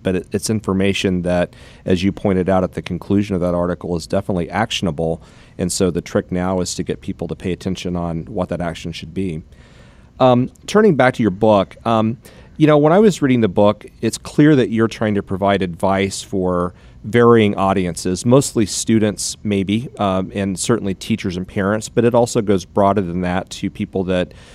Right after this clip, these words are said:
you know, have a career and that they're trying to develop expertise in their career.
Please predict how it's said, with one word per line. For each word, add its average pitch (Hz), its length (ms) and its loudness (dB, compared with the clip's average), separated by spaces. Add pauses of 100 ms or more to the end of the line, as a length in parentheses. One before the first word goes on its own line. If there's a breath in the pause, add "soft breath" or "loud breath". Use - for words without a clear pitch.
(140 loud breath)
you 110 120 2
know, 98 100 4
have 104 240 0
a 117 60 -2
career 101 680 2
and 92 100 0
that 92 120 -4
they're 90 100 -2
trying 98 260 -2
to 92 80 0
develop 92 380 -2
expertise - 560 -8
in 92 60 -8
their 87 80 -4
career. 104 440 0